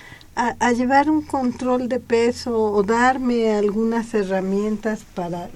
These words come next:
para llevarlo, ¿no? Previniendo muchas veces problemas metabólicos serios o problemas cardiovasculares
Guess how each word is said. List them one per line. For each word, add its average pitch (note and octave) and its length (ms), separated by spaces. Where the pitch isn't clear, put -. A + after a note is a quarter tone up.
para F#3 260
llevarlo, F#3+ 800
¿no? G3+ 280
Previniendo A3+ 1080
muchas G3+ 520
veces A#3+ 480
problemas G3 560
metabólicos F#3+ 840
serios F#3+ 800
o F3+ 480
problemas F3+ 580
cardiovasculares D#3+ 1300